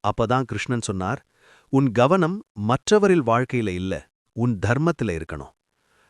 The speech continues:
ஆங்கர் சைக்காலஜி. கோபம் திடீர்னு வருதில்ல, அது ஒரு செயின் ரியாக்ஷன்.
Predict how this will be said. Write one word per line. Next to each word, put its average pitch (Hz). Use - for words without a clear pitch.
ஆங்கர் 185
சைக்காலஜி. 85
கோபம் 208
திடீர்னு 160
வருதில்ல, 101
அது 113
ஒரு 104
செயின் 170
ரியாக்ஷன். 90